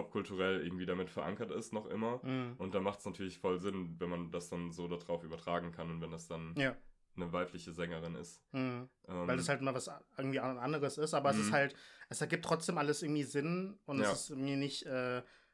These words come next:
Speaker 2: ich fand das irgendwie, den Song jetzt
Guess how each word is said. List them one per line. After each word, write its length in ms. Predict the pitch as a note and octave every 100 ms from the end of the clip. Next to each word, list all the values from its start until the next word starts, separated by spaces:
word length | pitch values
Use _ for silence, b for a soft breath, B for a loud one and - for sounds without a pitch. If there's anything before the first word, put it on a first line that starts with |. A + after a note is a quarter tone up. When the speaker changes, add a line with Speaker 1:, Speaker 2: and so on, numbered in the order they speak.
| b b _ _ -
Speaker 2:
ich 100 | -
fand 340 | - D3+ C#3+ - -
das 380 | C#3+ - - - -
irgendwie, 380 | D3 C3+ C#3 C3
den 160 | C3+
Song 220 | - C#3+
jetzt 320 | C#3+ - -